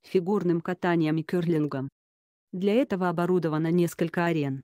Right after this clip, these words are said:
соответствующая олимпийским стандартам ледовая площадка, две первые в регионе керлинговые дорожки и многофункциональный зал с бросковой зоной для хоккеистов.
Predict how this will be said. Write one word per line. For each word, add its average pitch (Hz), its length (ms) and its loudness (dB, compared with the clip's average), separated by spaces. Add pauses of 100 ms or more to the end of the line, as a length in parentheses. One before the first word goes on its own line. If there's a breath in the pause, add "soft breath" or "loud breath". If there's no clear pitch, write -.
(140)
соответствующая 175 1080 0
олимпийским 175 680 -2
стандартам 180 680 -2
ледовая 165 440 0
площадка, 143 680 -4 (220)
две 190 280 2
первые 170 440 2
в 175 40 -2
регионе 170 520 2
керлинговые 180 760 0
дорожки 220 480 0
и 214 220 -2
многофункциональный 175 1200 0
зал 196 220 0
с 202 100 -4
бросковой 175 540 -2
зоной 190 400 2
для 185 180 0
хоккеистов. 170 800 -6